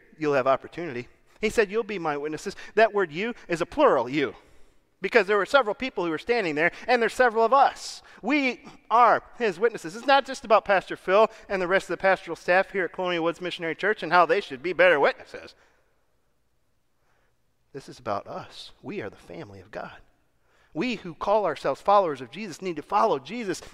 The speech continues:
and be his witnesses. There's opportunity there. And he mentions several places. Jerusalem, he mentions. "You'll be my witnesses in Jerusalem." Jerusalem is right where they were. It, it was, it was kind of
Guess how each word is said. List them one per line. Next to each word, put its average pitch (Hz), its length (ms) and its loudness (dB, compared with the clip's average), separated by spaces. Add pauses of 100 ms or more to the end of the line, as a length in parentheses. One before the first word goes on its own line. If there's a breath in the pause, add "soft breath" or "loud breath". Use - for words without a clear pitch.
and 165 180 -6
be 254 260 -4 (120)
his 214 420 -2 (340 soft breath)
witnesses. - 880 -14 (2500)
There's 107 140 -16
opportunity 123 540 -14
there. 95 300 -18 (2000)
And 165 60 -6
he 160 40 -4
mentions 180 360 -4
several 147 240 -4
places. 196 340 -6
Jerusalem, 127 400 -10
he 117 140 -16
mentions. 104 340 -16
"You'll 165 100 -8
be 180 120 -6
my 143 120 -2
witnesses 139 440 -8
in 127 60 -16
Jerusalem." 127 360 -14
Jerusalem 208 400 -4
is 151 140 -4
right 175 120 4
where 165 220 0 (260 loud breath)
they 156 140 4
were. 180 300 4 (180 loud breath)
It, 180 180 -2
it 180 220 0
was, 160 220 -6 (120 loud breath)
it 196 60 -6
was 160 100 -2
kind 180 160 0
of 147 120 -2